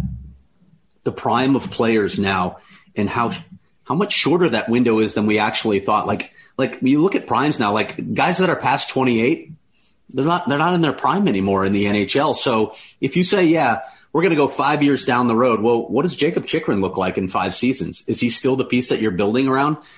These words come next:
You need to have this. I think you have to have it a, a three to four year plan at most. You, you gotta be able to retool in that period. And it's tough when you don't have a first round pick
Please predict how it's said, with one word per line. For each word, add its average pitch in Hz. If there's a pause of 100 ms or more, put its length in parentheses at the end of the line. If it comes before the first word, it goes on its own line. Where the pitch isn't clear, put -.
(160)
You 170
need 170
to 180
have 143
this. 127
I 120
think 185
you 254
have 165
to 117
have 113
it 113 (600)
a, 107
a 101
three 127
to 139
four 123
year 110
plan 104
at 95
most. 92
You, 104
you 110
gotta 117
be 113
able 113
to 104 (300)
retool 113
in 98
that 98
period. 95 (220)
And 127
it's -
tough -
when 127
you 123
don't 127
have 113
a 117
first 107
round 101
pick 160